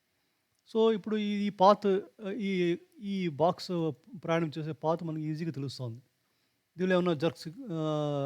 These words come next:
గిర్క్స్ ఉంటే మనం వాటిని సరి చేయొచ్చు. ఆ, ఆ, దానికి ఆర్క్, ఇది ఏమంటారో, గ్రాఫ్ ఎడిటర్లో వెళ్ళి దాన్ని సరి చేయొచ్చు. దాన్ని, ఆ,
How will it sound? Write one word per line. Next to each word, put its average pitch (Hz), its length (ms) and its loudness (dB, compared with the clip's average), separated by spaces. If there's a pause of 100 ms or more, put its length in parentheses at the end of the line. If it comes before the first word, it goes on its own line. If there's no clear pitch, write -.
(240)
గిర్క్స్ 147 240 -12
ఉంటే 143 240 -10
మనం 185 260 -16
వాటిని 170 300 -6
సరి 185 160 -4
చేయొచ్చు. 165 420 -4 (880)
ఆ, 151 360 0 (220)
ఆ, 156 380 0 (100)
దానికి 151 640 -2
ఆర్క్, 139 420 0
ఇది 131 440 -8
ఏమంటారో, 127 540 -6 (440)
గ్రాఫ్ 151 240 2
ఎడిటర్లో 139 380 -2
వెళ్ళి 139 240 -4
దాన్ని 123 240 -8
సరి 117 160 -12
చేయొచ్చు. 120 420 -10 (240)
దాన్ని, 120 460 -8 (1120)
ఆ, 117 440 -10